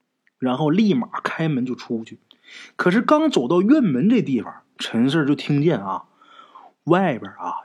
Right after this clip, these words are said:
又传了女人说话的声音。陈四儿啊，一下就反应过来，这应该是其他丫鬟回来了。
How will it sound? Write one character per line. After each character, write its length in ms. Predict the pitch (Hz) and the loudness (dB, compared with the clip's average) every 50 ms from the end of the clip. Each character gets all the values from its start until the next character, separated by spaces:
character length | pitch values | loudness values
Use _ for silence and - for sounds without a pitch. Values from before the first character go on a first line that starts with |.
| - | 0
又 200 | - 247 240 175 - | 2 4 4 4 0
传 420 | - - - - - 113 113 131 | -2 -6 -10 -10 -10 -8 -6 -4
了 60 | 143 131 | -4 -4
女 240 | 127 123 117 113 | -2 -2 -4 -4
人 120 | 107 113 117 | -4 -8 -10
说 300 | 110 - - 135 127 117 | -8 -4 -2 -2 0 0
话 160 | 131 131 120 | 0 -2 -4
的 100 | 104 101 | -4 -6
声 280 | 98 - - 117 117 117 | -8 -6 -6 -6 -4 -4
音。 180 | 117 120 123 _ _ _ _ _ _ _ _ _ _ _ _ _ _ _ _ _ _ _ _ _ _ _ _ _ _ _ _ _ _ _ _ _ _ _ _ _ _ _ _ _ _ _ _ _ _ _ _ _ _ _ | -6 -8 -12 _ _ _ _ _ _ _ _ _ _ _ _ _ _ _ _ _ _ _ _ _ _ _ _ _ _ _ _ _ _ _ _ _ _ _ _ _ _ _ _ _ _ _ _ _ _ _ _ _ _ _
陈 300 | - - - 214 233 247 | -14 -6 0 2 2 4
四 80 | 240 285 | 4 4
儿 160 | 285 240 165 | 4 4 2
啊， 100 | - - - | 0 -2 -2
一 180 | 123 165 202 190 | 0 2 2 4
下 180 | 208 233 214 | 6 4 4
就 80 | 165 160 | 4 2
反 300 | - - - 190 - - | -2 -2 -8 -8 -6 -4
应 100 | 117 117 | -6 -4
过 120 | 110 104 | -6 -6
来， 120 | 92 90 - - | -10 -12 -10 -6
这 80 | - | -4
应 220 | 123 123 131 127 131 | -2 0 0 0 0
该 120 | 131 123 | 0 -2
是 120 | 120 123 117 | -2 -4 -6
其 320 | - - - - - 135 | -6 -6 -4 -2 0 0
他 200 | 123 113 123 139 | 0 0 -2 -2
丫 140 | 135 135 135 - | -2 -4 -4 -2
鬟 200 | 135 135 131 117 | -2 0 -2 -2
回 260 | 123 - - 123 127 147 | -2 -2 0 0 2 2
来 160 | 147 127 113 | 2 0 -2
了。 60 | - | -8